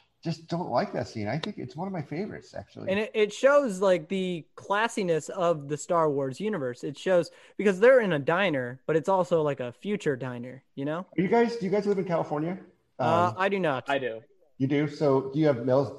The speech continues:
Speaker 1: Mel's Diner, um, where you
Speaker 3: Yeah.
Speaker 1: are? Yeah. So, I mean,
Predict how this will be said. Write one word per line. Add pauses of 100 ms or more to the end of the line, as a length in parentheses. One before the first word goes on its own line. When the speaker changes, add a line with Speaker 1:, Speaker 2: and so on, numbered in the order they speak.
Speaker 1:
Mel's
Diner, (600)
um, (240)
where
you
Speaker 3:
Yeah.
Speaker 1:
are? (320)
Yeah.
So,
I
mean,